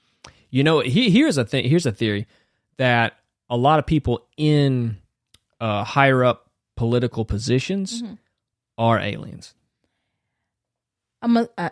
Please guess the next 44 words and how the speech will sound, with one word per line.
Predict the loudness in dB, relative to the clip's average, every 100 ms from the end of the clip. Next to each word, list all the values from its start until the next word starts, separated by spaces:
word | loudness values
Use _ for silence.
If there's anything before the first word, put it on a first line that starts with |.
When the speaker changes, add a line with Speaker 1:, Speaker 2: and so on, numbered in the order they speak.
| _
Speaker 2:
I, | -20 -8
Speaker 1:
Like, | -2 0
they | 2 2
have | 2 0 -2
been | -4 -4 -4 -6 -8 -12
Speaker 2:
I, | -18 -16
I | -6 -2 0
don't | -2 -6
believe | -10 -12 -14
that. | -20 _
Speaker 1:
Yeah, | -4 -2 0
I |
don't | -2
either. | -4 -6 -12 _ _ _ _ -6
Speaker 2:
I'm | 0
gonna | 0
say | 0 -4
this. | -4 -10 -16 -8
Why | 0 0 0
don't | -6 -10
they | -12
just | -8 -8 -6
let | -8 -8 -6
them | -6
people | -4 -6 -8 -12
come | -8 -6 -4
and | -4
have | -4 -6
a | -10
talk | -8 -8 -8
with | -16 -18
us, | -14
see | -8
what | -8 -8
they | -10
want? | -10 -14 -18 _ _ _ _ _ _ _ _ _ _ _
They | -2 -2
keep | -2 -8 -4
coming | -2 -2 -4
down | -6 -6
here. | -4
Either | -4 -4
they | -4 -4
hungry, | 0 2 2 0 0